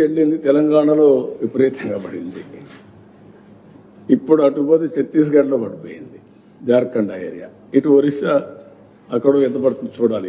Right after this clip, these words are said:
ఈరోజు క్లౌడ్స్ మూవ్ అయినాయి అటు సైడ్. ఇవన్నీ కూడా అనలైజ్ చేసి ఎంతవరకు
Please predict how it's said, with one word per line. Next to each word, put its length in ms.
ఈరోజు 260
క్లౌడ్స్ 480
మూవ్ 220
అయినాయి 260
అటు 200
సైడ్. 240
ఇవన్నీ 360
కూడా 220
అనలైజ్ 500
చేసి 380
ఎంతవరకు 640